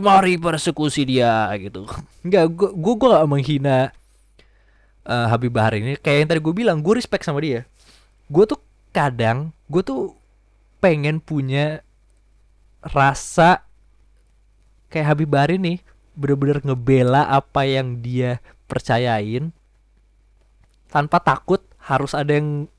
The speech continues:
ngelawan dia. Gue tuh kadang suka iri loh sama orang-orang seperti itu, kayak, "Men, lo kok bisa sih seperti itu? Lo kok bisa sih nggak takut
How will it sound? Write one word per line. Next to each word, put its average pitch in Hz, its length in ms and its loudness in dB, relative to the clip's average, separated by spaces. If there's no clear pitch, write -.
ngelawan 151 320 6
dia. 165 320 -2
Gue 180 200 -6
tuh - 120 -10
kadang 233 320 2
suka 151 480 0
iri 202 360 -4
loh 123 120 -2
sama 120 200 -4
orang-orang 117 360 -2
seperti 120 400 -2
itu, 135 280 -4
kayak, 117 440 -4
"Men, 151 200 -2
lo 165 120 -2
kok 180 160 -6
bisa 131 400 -6
sih 156 160 -4
seperti 131 520 -8
itu? 165 200 -6
Lo 160 80 -4
kok 175 200 0
bisa 120 360 -2
sih 143 120 -2
nggak 123 320 -6
takut 127 440 -2